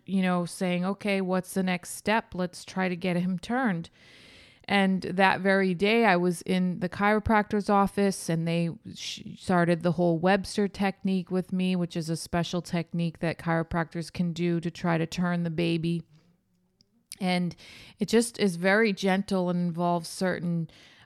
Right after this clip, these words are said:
um, a, a certain type of adjustment, and then working on that round ligament, um, that can kind of, if the uterus is maybe twisted or there's sort of like some blocks or lockups or whatever, it can help release and give the baby the opportunity to turn.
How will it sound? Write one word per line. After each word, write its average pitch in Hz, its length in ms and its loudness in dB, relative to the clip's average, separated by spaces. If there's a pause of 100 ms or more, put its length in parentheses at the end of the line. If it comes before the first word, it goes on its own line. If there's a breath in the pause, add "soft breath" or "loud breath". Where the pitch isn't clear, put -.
um, 170 360 -4
a, 170 200 -4
a 180 120 -4
certain 196 340 -6
type 196 240 -2
of 175 140 -2
adjustment, 180 640 0
and 175 100 -2
then 175 180 -2
working 180 400 -2
on 175 160 0
that 165 200 0
round 170 420 0
ligament, 165 640 -2 (520 soft breath)
um, 156 460 -4 (280)
that 170 240 0
can 175 220 -4
kind 175 320 -2
of, 165 160 -2
if 185 280 -2
the 175 140 -2
uterus 175 640 -2
is 165 160 -6
maybe 170 280 -2
twisted 208 720 0
or 175 220 2
there's 165 320 0
sort 175 340 -2
of 165 220 -4
like 160 240 -2
some 165 240 -6
blocks 185 500 0
or 170 120 -2
lockups 170 640 -2
or 165 100 -2
whatever, 165 440 -2
it - 100 -12
can 170 120 -4
help 170 360 -4
release 165 520 -4
and 165 160 -8
give 160 200 -6
the 165 100 -4
baby 160 300 -2
the 156 160 -2
opportunity 170 640 -6
to - 140 -18
turn. 233 340 -4